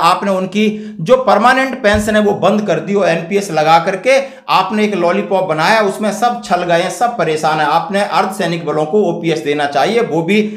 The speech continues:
एक बेल्ट फोर्स है जैसा कि माननीय सुप्रीम कोर्ट का आदेश है। आप एक एक्स सर्विसमैन कमीशन बनाइए, डेढ़ लाख पेंडिंग भर्ती करिए और सेवन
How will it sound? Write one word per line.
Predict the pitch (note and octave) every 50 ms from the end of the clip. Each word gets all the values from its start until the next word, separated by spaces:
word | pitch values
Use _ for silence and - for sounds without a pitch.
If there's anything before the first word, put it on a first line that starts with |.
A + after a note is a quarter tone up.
| - - -
एक | A3 A3+ A3 E3+
बेल्ट | F3+ F#3 G3+ G3+ G#3 - -
फोर्स | F3+ F#3 F#3 -
है | B3+ B3+ G3+
जैसा | F#3 F3 F3 F3+ F#3+
कि | F3+ F#3 E3+
माननीय | D#3 C#3+ D3 D#3+ F3+ G#3+ A3
सुप्रीम | G#3 G#3+ D#3+ D#3+ D#3+ D#3+ D#3
कोर्ट | D#3 D#3 D3+ D3 -
का | D3+ C3+
आदेश | C3+ C3+ C#3+ C#3 C3+ C#3+
है। | C3 G#2+ - - - - - - -
आप | G3 A#3 C4 C4 B3+
एक | B3 B3 B3+ B3+ B3
एक्स | G3 G#3+ G#3 G#3+ - -
सर्विसमैन | B3 A#3+ A#3+ A#3+ A#3+ A#3+ A#3 A3
कमीशन | - G#3 F#3 G3 G3+ G3+ G3+ G3 F3
बनाइए, | D3 C3+ C3+ C3 C3+ C#3+ C#3+ B2+
डेढ़ | - - A3+ B3+ B3 B3
लाख | B3 A#3+ A#3+ A#3+ - -
पेंडिंग | A3+ G#3+ G#3+ G#3+ G#3+ G3+ D#3
भर्ती | D#3 D#3+ E3 - F#3+ F3+
करिए | E3 E3 E3 D#3+ D#3 E3 E3+
और | E3 F3 G3+ G3+ G#3
सेवन | - - F#3 F#3+ G#3 G#3